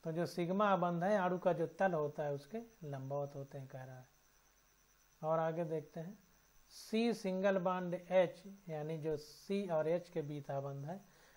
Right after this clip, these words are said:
में एसपी थ्री सिग्मा आबंध की लंबाई एक सौ आठ पिकोमीटर होती है,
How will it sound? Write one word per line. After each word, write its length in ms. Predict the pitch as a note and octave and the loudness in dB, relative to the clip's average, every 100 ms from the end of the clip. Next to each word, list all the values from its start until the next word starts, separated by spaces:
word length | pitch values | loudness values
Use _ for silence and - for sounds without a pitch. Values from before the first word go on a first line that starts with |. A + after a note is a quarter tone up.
| - | -6
में 240 | E3 F#3+ G3 | 0 4 4
एसपी 340 | - - G#3+ | 2 -2 -2
थ्री 480 | - E3 F3 G3+ - - _ _ _ _ _ _ _ _ _ - | 0 -2 0 -2 -8 -20 _ _ _ _ _ _ _ _ _ -20
सिग्मा 580 | - - F#3+ F3+ G3+ | -16 0 2 4 4
आबंध 420 | G3+ F#3 F#3+ F3+ E3 | 6 6 4 2 -2
की 100 | D#3+ | -2
लंबाई 460 | D#3+ D#3 E3 D#3 | -2 -2 0 0
एक 120 | D#3 | -2
सौ 120 | - D3+ | -4 -4
आठ 220 | D#3+ - | -4 -4
पिकोमीटर 580 | F3 F#3 F3+ F#3 F3+ F3+ | -8 -6 -6 -6 -4 -4
होती 320 | F3 F3 F3+ | -6 -6 -6
है, 120 | G3+ | -8